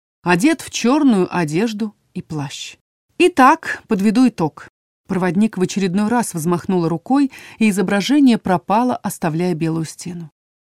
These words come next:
Вы леди Вейнера Орут, но теперь вас зовут Лиара Шео. Как я уже говорила, вас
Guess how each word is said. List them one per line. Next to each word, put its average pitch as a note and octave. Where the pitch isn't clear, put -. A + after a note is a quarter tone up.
Вы C4
леди B3+
Вейнера A#3+
Орут, E3
но B3
теперь D#4+
вас A#3
зовут F3
Лиара A#3
Шео. G#3+
Как G3+
я G#3
уже F#3
говорила, G#3
вас G3